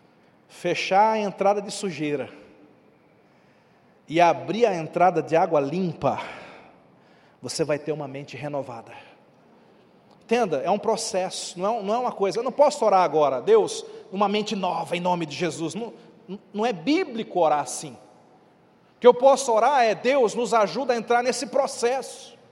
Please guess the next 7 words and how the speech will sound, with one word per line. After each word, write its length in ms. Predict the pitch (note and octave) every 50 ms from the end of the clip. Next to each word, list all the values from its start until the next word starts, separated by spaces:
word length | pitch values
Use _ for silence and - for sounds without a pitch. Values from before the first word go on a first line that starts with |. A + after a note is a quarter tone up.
| _ _ _ - - -
num 320 | - A3 D4 D4+ D4 C4 A3+
bom 520 | E3 D3+ A#3 C4 D#4 E4+ G4 G4+ F#4+ -
processo 840 | - C4 C4 A3+ - - - - - G#3+ A#3 C4 C#4 - - - G#3+
de 80 | B3
renovação 680 | A3 A3 A#3+ A#3+ B3 A3+ G#3+ G#3+ F#3+ - - A3+ B3+ B3+
de 80 | C#4 C4+
mente, 640 | B3+ B3 B3+ C#4+ D4+ C#4+ - - - - - -